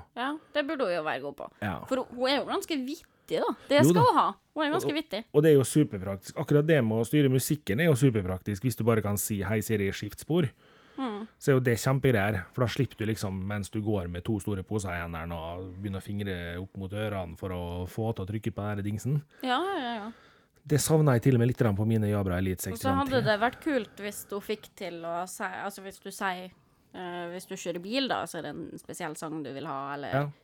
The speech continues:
Speaker 1: et eller annet, at du kan si, sett på den og den sangen.
Speaker 2: Ja. Det vil jeg tro du kan.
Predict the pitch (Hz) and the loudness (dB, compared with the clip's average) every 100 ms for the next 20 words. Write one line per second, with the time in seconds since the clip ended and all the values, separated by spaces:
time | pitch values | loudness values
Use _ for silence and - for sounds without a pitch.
0 | _ - 151 196 180 170 220 185 180 180 | _ -8 -6 -4 -4 -2 -4 -6 -10 -12
1 | - 175 - - 160 160 160 _ _ _ | -10 -12 -12 -12 -12 -12 -16 _ _ _
2 | - - 196 - 185 165 160 156 - 160 | -12 -10 -10 -10 -10 -8 -8 -8 -10 -8
3 | 143 143 - 190 185 269 - 90 - - | -6 -8 -8 -6 -2 0 0 -6 -12 -20
4 | _ _ _ _ _ 123 143 156 - 113 | _ _ _ _ _ 2 6 6 4 -2
5 | 98 110 101 92 | -2 -4 -4 -6